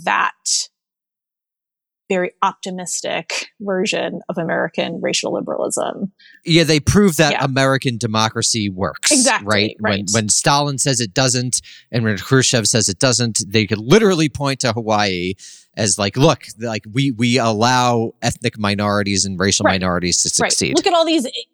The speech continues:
Speaker 1: Asian Americans in Hawaii, you know, who serve in, you know, local government, who, you know, who own successful businesses, right? Whatever it is, you know, who are highly educated. And that,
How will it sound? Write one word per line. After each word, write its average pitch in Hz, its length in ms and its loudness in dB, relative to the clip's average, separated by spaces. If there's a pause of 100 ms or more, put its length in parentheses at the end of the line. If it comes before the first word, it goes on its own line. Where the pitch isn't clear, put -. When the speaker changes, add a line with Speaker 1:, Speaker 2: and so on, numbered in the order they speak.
Speaker 1:
Asian 262 240 2
Americans 247 480 0
in 214 60 -4
Hawaii, 214 440 0
you 208 80 -2
know, 180 160 -2
who 185 280 -2 (140)
serve 196 640 -2 (420)
in, 170 420 -4 (100)
you 185 120 -4
know, 160 100 -6
local 165 320 -4
government, 247 560 0 (100)
who, 196 100 -8
you 180 100 -6
know, 165 120 -10
who 180 200 -6
own 180 360 -10 (460)
successful - 500 -4
businesses, 233 600 0
right? 196 220 -2
Whatever 190 360 -2
it 185 100 -4 (120)
is, - 160 -10
you 175 60 -4
know, - 160 -6
who 180 140 -2
are - 260 -4 (360)
highly 240 360 0
educated. 214 680 0 (360)
And 220 120 2
that, 233 180 2